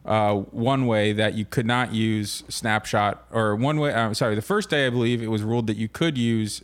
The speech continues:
snapshot and foresight as a special weapon during the engagement phase, and then the next day it was ruled that you could not. Um, I don't know if it was the same judge or different judges or how that went down exactly, but,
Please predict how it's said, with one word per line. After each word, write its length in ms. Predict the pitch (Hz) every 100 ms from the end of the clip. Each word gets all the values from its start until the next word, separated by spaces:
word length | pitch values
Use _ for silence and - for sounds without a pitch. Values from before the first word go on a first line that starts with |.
| -
snapshot 500 | - 110 107 113 101
and 100 | 104
foresight 540 | 110 104 - 101 101 - - - - - -
as 220 | 113 120
a 60 | 117
special 360 | - 120 120
weapon 380 | 107 107 110 101
during 220 | 104 104
the 100 | 101
engagement 400 | 101 101 104 110
phase, 400 | 120 117 123 120 -
and 160 | 107
then 160 | 107 107
the 60 | 107
next 380 | 113 151 156 -
day 340 | 131 113 113
it 200 | - 110
was 200 | 113 104
ruled 420 | 104 110 107 104
that 220 | 101 104
you 80 | 98
could 180 | 92 98
not. 260 | 98 - - - - - - -
Um, 580 | - 107 101 98 98 - - - -
I 80 |
don't 120 | 113 127
know 60 |
if 80 | 113
it 20 |
was 100 | 117
the 40 | 101
same 240 | 123 104
judge 320 | 107 147 147
or 40 | 117
different 280 | 127 127 120
judges 360 | 127 120 123
or 100 | 107
how 160 | 104 117
that 140 | 120
went 140 | 107 107
down 260 | 110 110
exactly, 460 | 107 107 107 113 104
but, 320 | 95 104 -